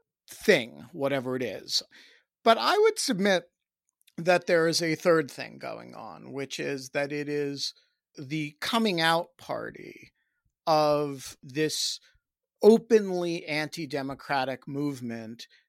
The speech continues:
that has an element of street violence, an element of mob,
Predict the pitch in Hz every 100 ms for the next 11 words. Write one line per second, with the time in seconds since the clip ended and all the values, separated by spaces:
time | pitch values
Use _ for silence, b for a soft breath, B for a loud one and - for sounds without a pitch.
0 | - 151 131 147 135 143 143 202 196 175
1 | 160 156 - 147 131 - - 147 147 123
2 | 123 117 120 127 131 - - - _ _
3 | _ 151 135 127 165 185 170 156 147 143
4 | - - 131 135 131 127 120 - _ _
5 | _ _ 151 147 147 143 139 139 143